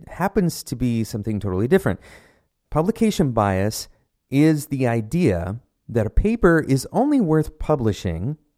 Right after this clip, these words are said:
or it's more likely to be published, when there's some statistically significant finding in the paper. So, in other words, you could imagine that if we had a hundred studies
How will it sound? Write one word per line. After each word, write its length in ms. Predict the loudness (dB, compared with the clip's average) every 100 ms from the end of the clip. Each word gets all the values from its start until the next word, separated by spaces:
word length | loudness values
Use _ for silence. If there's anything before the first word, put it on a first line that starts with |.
| _ _ _ -8
or 240 | -2 -2
it's 260 | -2 -4 0
more 220 | 2 4
likely 580 | 2 2 0 0 -2 -2
to 300 | -4 -4 -4
be 360 | -2 -2 0
published, 760 | 0 2 0 -2 -4 -6 -8 -20 -20 -20 _ _ _
when 220 | 0 4
there's 200 | 4 4
some 320 | 2 0 2 2
statistically 800 | -2 -8 -2 -4 -2 -2 0 0
significant 720 | 0 -2 2 2 2 -2 -4
finding 680 | -2 2 4 4 2 0 -2 -4
in 260 | -4 -2
the 80 | -2
paper. 580 | 2 2 4 0 -2 -8 _ _ _ _
So, 280 | 2 6 6
in 180 | 6 4
other 160 | 6 6
words, 400 | 4 2 0 -4
you 120 | -4
could 180 | 0 2
imagine 560 | 2 0 0 0 0
that 220 | 2 0
if 140 | -2 -4
we 100 | -2
had 200 | 0 0
a 60 | -4
hundred 420 | -2 0 2 0
studies 600 | 0 2 2 2 -2 -4